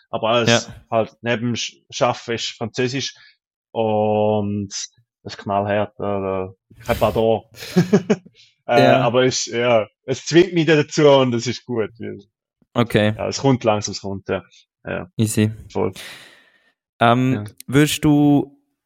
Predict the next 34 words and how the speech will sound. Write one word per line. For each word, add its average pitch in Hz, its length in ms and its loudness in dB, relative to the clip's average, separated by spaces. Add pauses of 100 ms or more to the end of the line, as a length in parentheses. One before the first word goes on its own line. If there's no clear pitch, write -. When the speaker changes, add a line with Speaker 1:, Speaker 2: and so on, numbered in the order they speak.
(360)
Speaker 2:
jetzt 131 220 0
sagen, 135 260 2
dass 127 160 0
du 127 120 -2
eine 123 120 -2
Risikosportart 147 920 -2
machst, - 480 -4
weil 120 200 -4
du 120 100 -2
jetzt 117 300 -4
sozusagen 117 440 -2
auch, 113 440 2 (200)
ja, 117 140 0
gewissen, 131 420 -4 (340)
gewisse, 117 680 -2 (1080)
gewissen 139 260 2
Risiken 160 380 -2
ausgesetzt 165 560 0
bist 147 240 -2
dort 160 160 -2
draussen? 123 320 0
Weil 123 120 2
es 123 120 -2
ist 123 80 -2
ja 127 80 -2
gerade 143 200 0
so, 151 220 0
dass 135 160 -2
wo 127 80 2
wir, 151 560 2
also 117 200 -4
ich 131 200 -2
und, 123 300 -4
äh, 110 320 -2